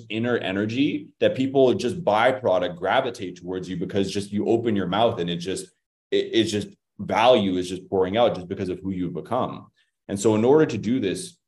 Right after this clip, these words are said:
automatically, you have to become, like, you have to take care of yourself.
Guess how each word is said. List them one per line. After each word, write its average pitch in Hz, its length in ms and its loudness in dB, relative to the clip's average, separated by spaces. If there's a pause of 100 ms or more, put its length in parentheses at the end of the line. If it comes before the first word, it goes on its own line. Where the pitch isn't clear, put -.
(100)
automatically, 120 1000 0 (520)
you 107 140 -2
have 120 160 2
to 107 80 -2
become, 98 800 -2 (380)
like, 95 180 0
you 98 80 -2
have 110 220 0
to 107 80 -6
take 98 200 -4
care 98 160 2
of 80 80 -2
yourself. - 520 -2